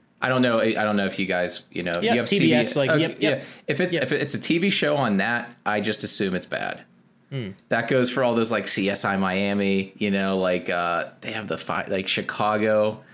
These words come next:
Speaker 1: P D. Do you
Speaker 2: I guess
Speaker 1: guys
Speaker 2: a major network is, like, A M C has some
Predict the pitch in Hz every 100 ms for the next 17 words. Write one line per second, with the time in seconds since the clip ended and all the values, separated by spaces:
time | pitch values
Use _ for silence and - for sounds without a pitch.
0 | - _ _ - 117 104 110 120 117 131
1 | 147 143 226 180 208 196 185 135 131 120
2 | 120 151 135 120 - 190 190 123 - 202
3 | 143 117 - 104 95